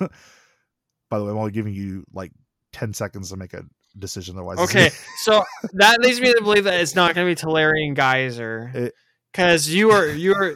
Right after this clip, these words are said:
Speaker 2: like, all of it, like, everyone in existence was high on that card. <sighs> You're saying white? I was like, maybe, uh, Keldon Strike Team? <sighs> Maybe?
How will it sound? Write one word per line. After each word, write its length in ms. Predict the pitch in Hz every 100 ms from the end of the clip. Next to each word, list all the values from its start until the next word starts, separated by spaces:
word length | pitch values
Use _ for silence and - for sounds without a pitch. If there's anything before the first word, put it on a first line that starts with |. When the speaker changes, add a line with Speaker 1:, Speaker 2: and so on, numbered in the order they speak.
| 120 -
Speaker 2:
like, 180 | 170
all 320 | 156 165 160 147 139
of 80 |
it, 60 | 139
like, 140 | 170 170
everyone 500 | 180 175 170 160 151
in 160 | 147
existence 640 | 143 131 151 156 151 135
was 120 | 139 135
high 240 | 131 120
on 120 | 110
that 260 | 113 123 127
card. 460 | 117 107 107 110 123 _ _ _ _
<sighs> 720 | _ 208 214 - - - -
You're 180 | 160 160
saying 400 | 185 185 160 135
white? 520 | 139 143 170 185 - -
I 100 | 160
was 140 | 147
like, 280 | 156 139 - _ _
maybe, 680 | 160 151 160 170 190 185 160
uh, 540 | 156 151 143 131 127 107
Keldon 380 | - 147 151 135
Strike 560 | - - 147 143 147 -
Team? 580 | - 185 185 190 190 - _ _ _ _ _ _ -
<sighs> 80 | - - - - _ _ 175 _ _ _
Maybe? 760 | 160 147 147 151 180 247 339